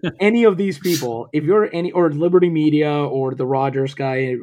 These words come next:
Speaker 2: for the Blue Jays or whatever, or the Ricketts, again, family and disease. If you're named after, if you're any of these people, like, it, it,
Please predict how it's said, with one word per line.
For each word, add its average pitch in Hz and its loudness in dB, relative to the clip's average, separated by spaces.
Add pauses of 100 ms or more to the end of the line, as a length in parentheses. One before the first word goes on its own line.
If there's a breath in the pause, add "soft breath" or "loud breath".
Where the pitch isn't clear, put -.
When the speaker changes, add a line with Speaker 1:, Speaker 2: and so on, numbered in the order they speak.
Speaker 2:
for 143 -2
the 127 -6
Blue 127 -2
Jays 123 -4
or 123 -4
whatever, 113 -8
or 147 4
the 151 4
Ricketts, 131 -2 (640)
again, 123 -4
family 120 -6
and 110 -12
disease. 120 -12 (640 soft breath)
If 147 -2
you're 208 4
named 180 -2
after, 156 0
if 147 -4
you're 208 2
any 165 -2
of 175 -2
these 156 2
people, 170 0
like, 131 -4
it, 147 -6
it, - -14